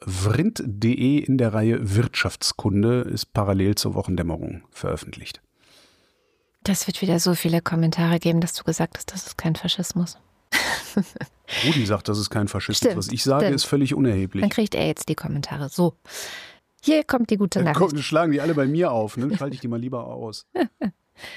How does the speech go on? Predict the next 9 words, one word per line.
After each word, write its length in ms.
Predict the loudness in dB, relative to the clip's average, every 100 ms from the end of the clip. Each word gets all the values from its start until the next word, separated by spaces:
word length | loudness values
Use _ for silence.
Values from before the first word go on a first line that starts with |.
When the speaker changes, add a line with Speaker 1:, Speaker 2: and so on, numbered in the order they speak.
| -16 -16 -16 -18 -20 -4
Speaker 2:
Gute 220 | -2 2
Nachricht 320 | 2 2 2
diese 220 | 2 2 2
Woche 220 | 2 0
von 400 | 2 2 4 4
Mehr 260 | 2 2
Demokratie 880 | 2 2 4 2 0 -2 0 0 0 2
e 160 | 0
V. 460 | 2 0 2 2 0